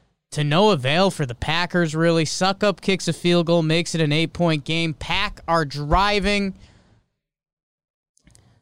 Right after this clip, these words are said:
Third down, Rodgers, he scrambles. It looks like there's a lot of green in front of him.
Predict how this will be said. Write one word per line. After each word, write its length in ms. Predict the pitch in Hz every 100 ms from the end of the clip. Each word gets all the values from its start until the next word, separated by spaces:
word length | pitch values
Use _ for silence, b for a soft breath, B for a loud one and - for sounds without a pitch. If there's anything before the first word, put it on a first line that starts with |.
| b
Third 360 | - 165 190 175
down, 540 | 160 180 180 180 175 131
Rodgers, 640 | 147 170 185 165 185 180
he 100 | 147
scrambles. 840 | 143 - 151 165 185 190 190 180
It 80 | 147
looks 320 | 160 170 -
like 200 | 202 196
there's 220 | 196 185 165
a 60 |
lot 260 | 170 185 196
of 100 | 175
green 340 | 165 196 214
in 120 | 214
front 320 | 190 - 208 214
of 80 |
him. 340 | 196 220 214